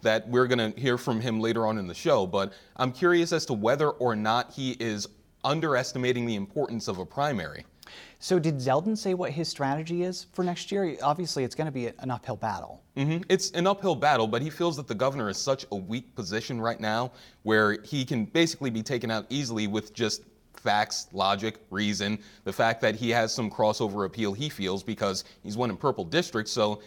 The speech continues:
Speaker 1: Lee Zeldin feels that when he's comparing himself to, um, Giuliani or to, um, Rob Astorino, that he actually has more crossover appeal than them, which makes him the strongest candidate.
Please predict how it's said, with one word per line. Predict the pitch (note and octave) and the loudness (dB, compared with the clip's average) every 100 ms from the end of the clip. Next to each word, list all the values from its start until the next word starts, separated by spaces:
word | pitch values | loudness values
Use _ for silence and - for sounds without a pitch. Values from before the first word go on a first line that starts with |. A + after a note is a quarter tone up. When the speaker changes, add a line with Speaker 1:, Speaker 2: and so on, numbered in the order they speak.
| - - | -12 -4
Speaker 1:
Lee | E3 | -2
Zeldin | D3+ D3+ D#3 C3+ A2+ | 2 2 2 0 -4
feels | C#3+ D#3 D#3 | -2 -2 0
that | C3+ B2 | 2 2
when | C3+ B2+ A#2+ | 0 -4 -2
he's | C#3+ - | -4 -4
comparing | B2+ C#3 B2+ B2+ B2+ | -4 0 2 0 -2
himself | A#2+ - A#2 - | -4 0 0 0
to, | C3 A2+ | -4 0
um, | G2+ F#2+ G#2 - - _ | 2 0 -2 -10 -20 _
Giuliani | C3 A#2 G#2+ G#2+ A2+ B2 - | 0 2 2 2 0 -2 0
or | A2+ A2 | 2 2
to, | G#2+ - A2+ G#2+ G#2+ - | 0 -2 -2 0 -2 0
um, | A2 G2+ G2 | 2 2 2
Rob | A2 G#2 | 2 4
Astorino, | G#2 - A2+ D3 B2 F2 F2+ - - | 2 0 -2 0 0 -2 -6 -14 -6
that | A2+ G#2+ G#2 | 0 0 0
he | - C3 | -6 -2
actually | C3 D#3 D#3+ C3+ | 0 0 -2 -4
has | A#2+ B2 G#2 | 0 0 0
more | A2+ B2 | 0 0
crossover | A#2+ B2 A#2+ C3 G#2+ A2 | 2 0 2 0 0 0
appeal | G2+ B2 A#2+ | -2 0 0
than | A2 G#2 B2+ A#2 F2 | 0 -2 -2 -4 -2
them, | G#2+ B2+ D3 - - | -2 -4 -8 -12 -6
which | A2 A2 | -4 0
makes | A#2 B2+ | -2 0
him | G#2+ | -4
the | |
strongest | - A#2 F#2+ - | -4 -4 -4 -6
candidate. | A2 G#2 D#2 D2 | -6 -6 -6 -10